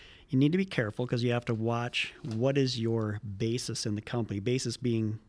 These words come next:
how much did I put into the company to start it. Basis also includes income that was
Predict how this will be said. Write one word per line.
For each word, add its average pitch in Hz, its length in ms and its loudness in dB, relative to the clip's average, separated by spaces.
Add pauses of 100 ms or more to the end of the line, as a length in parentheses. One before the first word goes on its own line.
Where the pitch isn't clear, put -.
how - 120 -4
much 135 240 0
did 113 120 -4
I 113 100 0
put 110 200 -4
into 104 240 -2
the 101 60 -10
company 104 400 -4
to 95 80 -8
start 92 400 -6
it. - 180 -8 (560)
Basis 113 440 -2
also 110 260 -2
includes 110 560 0
income 131 640 2 (640)
that 110 220 -2
was 117 160 0